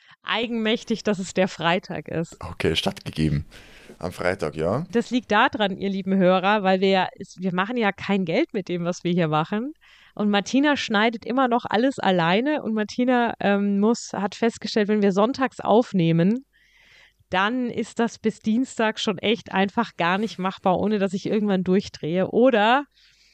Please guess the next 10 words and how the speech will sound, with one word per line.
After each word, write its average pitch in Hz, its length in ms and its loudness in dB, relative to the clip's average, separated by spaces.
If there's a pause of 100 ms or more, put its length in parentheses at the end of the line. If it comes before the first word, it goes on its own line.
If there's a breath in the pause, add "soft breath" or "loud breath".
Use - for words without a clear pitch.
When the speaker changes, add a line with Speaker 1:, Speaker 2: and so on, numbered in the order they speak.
(220 soft breath)
Speaker 1:
einen 196 240 0
Krampf 208 600 -2
in 202 180 -2
die 185 140 0
rechte 180 400 -2
Hand 190 280 -2
kriege 190 320 0
vom 180 220 0
Schneiden. 170 480 0
Deswegen 180 460 -2